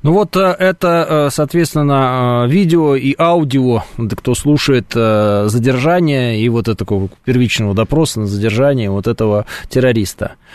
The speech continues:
а, где он изображает, что он вообще ничего не понимает, ему что-то привезли, куда-то отвезли, он ничего сказать не может, какую-то проповедь послушал. А теперь выясняется, что вот этот вот, э, Фаридун Шамсуддин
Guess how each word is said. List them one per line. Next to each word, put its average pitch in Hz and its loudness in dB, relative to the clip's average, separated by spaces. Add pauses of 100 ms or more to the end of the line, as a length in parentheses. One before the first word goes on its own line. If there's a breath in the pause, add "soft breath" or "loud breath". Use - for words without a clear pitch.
(240 loud breath)
а, 107 0
где 139 2
он 139 2
изображает, 139 0
что 156 -2
он 139 0
вообще 156 0
ничего 170 2
не 165 4
понимает, 147 0
ему 143 0
что-то 147 -6
привезли, 135 2
куда-то 139 -2
отвезли, 131 0 (320 loud breath)
он 131 0
ничего 135 0
сказать 147 -2
не 151 2
может, 143 0
какую-то 151 -2
проповедь 139 -2
послушал. 127 -2 (180 loud breath)
А 123 -4
теперь 208 0
выясняется, 180 0 (280 loud breath)
что - -2
вот 139 0
этот 185 0
вот, 151 2
э, 135 4 (140)
Фаридун 170 2
Шамсуддин 127 0